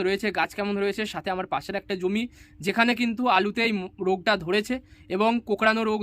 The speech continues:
ধরেছে। এই যে আলুর পাতাটা উপর দিকে মুড়ে যাওয়া, এটা কী কারণে হয়, কী ওষুধ ব্যবহার করবেন,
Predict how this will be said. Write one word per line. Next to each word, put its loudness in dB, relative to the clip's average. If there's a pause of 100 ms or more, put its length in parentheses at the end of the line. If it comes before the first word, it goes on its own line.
ধরেছে। 0 (640)
এই 2
যে 6
আলুর 2
পাতাটা 0
উপর 0
দিকে -2
মুড়ে 2
যাওয়া, 4
এটা -4
কী -6
কারণে 2
হয়, 0 (760)
কী 0
ওষুধ 0
ব্যবহার 2
করবেন, 2